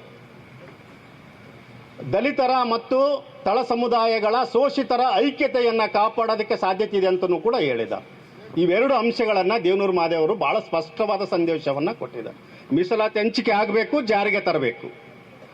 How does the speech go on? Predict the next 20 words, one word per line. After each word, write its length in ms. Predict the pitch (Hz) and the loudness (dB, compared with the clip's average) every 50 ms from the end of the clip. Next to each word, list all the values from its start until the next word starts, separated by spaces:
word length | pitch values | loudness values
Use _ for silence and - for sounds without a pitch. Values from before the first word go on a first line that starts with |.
| - - | -8 -4
ಅವರವರ 340 | 131 156 190 208 220 208 208 | -2 0 0 0 0 0 -2
ಸಂಖ್ಯೆಗೆ 400 | 170 - 185 190 185 190 180 156 | -2 0 0 0 2 0 -2 -2
ಅನುಗುಣವಾಗಿ. 400 | 160 147 135 131 165 247 233 180 | -2 -2 0 0 0 0 0 2
ಎರಡನೇದು, 520 | 202 247 285 262 302 262 208 202 247 294 - - - - - - - - 190 | 0 2 0 0 0 0 0 0 -2 -2 -4 -12 -18 -20 -20 -20 -10 -4 0
ಈ 140 | 226 294 | 0 2
ಹಂಚಿಕೆಯಿಂದ 800 | 311 254 202 247 277 269 320 330 233 320 294 277 254 233 220 233 262 247 190 | 2 2 2 2 0 0 0 -2 0 0 0 2 2 2 2 2 0 0 0
ದಲಿತರ 360 | 226 240 277 226 294 254 254 | 0 -2 0 0 0 0 0
ಮಧ್ಯೆ 340 | 226 214 185 170 190 208 208 | 0 -2 -2 -2 -2 -2 0
ಒಂದು, 440 | 196 185 180 180 214 294 302 - - - - - - - - - - - - - | 0 0 0 0 0 -2 -4 -6 -12 -18 -20 -20 -20 -20 -20 -20 -20 -12 -2 0
ಶೋಷಿತ 300 | 226 302 - - 311 214 - | 0 0 2 0 -4 -4 -2
ಸಮುದಾಯಗಳ 500 | - 233 226 226 226 208 208 196 202 190 | -4 -2 0 0 0 2 2 2 2 0
ಮಧ್ಯೆ 320 | 185 175 175 160 165 240 254 | 0 0 -2 -2 0 0 0
ಒಂದು 200 | 247 220 190 156 | 0 0 0 0
ಐಕ್ಯತೆಯನ್ನ 640 | 165 254 240 - 285 254 254 247 226 214 202 202 202 185 151 131 131 - - - - - - - - - - - | 0 -2 -2 -2 -2 -2 0 0 0 0 0 0 0 0 0 -4 -4 -10 -20 -20 -20 -20 -20 -20 -20 -18 -8 -2
ಕಟ್ಕೊಳ್ಬೇಕು 840 | 226 254 233 - - 294 262 247 226 226 208 208 208 202 196 190 180 | -2 -2 -2 -2 0 0 2 2 2 0 0 0 0 0 2 2 2
ಅನ್ನೋಂಥದ್ದು 520 | 180 175 170 165 151 - 214 220 220 262 | 2 0 0 -2 -2 -4 -4 -2 -2 0
ಇನ್ನೊಂದು 420 | 170 175 202 214 226 220 196 185 | 0 0 0 0 0 0 0 -2
ಸಂದೇಶವನ್ನ 640 | 180 190 165 170 170 165 156 - 165 151 147 147 135 | -2 0 -2 0 0 -2 -2 -2 -2 -2 0 -2 -2
ಕೊಟ್ಟಿದ್ದಾರೆ. 400 | - 143 120 135 131 185 269 285 | -4 -4 -4 -4 -2 -2 -2 -2
ಕೊನೆಯದಾಗಿ, 720 | - 202 220 254 277 294 277 277 262 254 226 254 269 | -2 -2 0 2 0 2 2 0 0 0 0 0 0